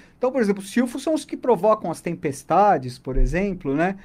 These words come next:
É, as ondinas estão presentes nas cachoeiras, né? No, no, nas, nas, na, nas, nas ondas do mar,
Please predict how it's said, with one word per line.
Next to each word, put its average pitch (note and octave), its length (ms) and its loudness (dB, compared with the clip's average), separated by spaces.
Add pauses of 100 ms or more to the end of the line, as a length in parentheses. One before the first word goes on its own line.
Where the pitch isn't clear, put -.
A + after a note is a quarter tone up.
(380)
É, D#3 640 4
as D#3+ 240 2
ondinas G#3 600 0
estão A#3+ 260 -2
presentes G3+ 280 0
nas F#3 180 -6
cachoeiras, E3+ 920 2
né? F3+ 240 -2 (300)
No, E3 180 0
no, E3 140 -2
nas, C#3+ 340 -2
nas, D3 400 -2
na, D3 240 -8
nas, D3 400 -8
nas D3 400 -4
ondas D#3+ 440 0
do C3 120 -6
mar, D3 600 0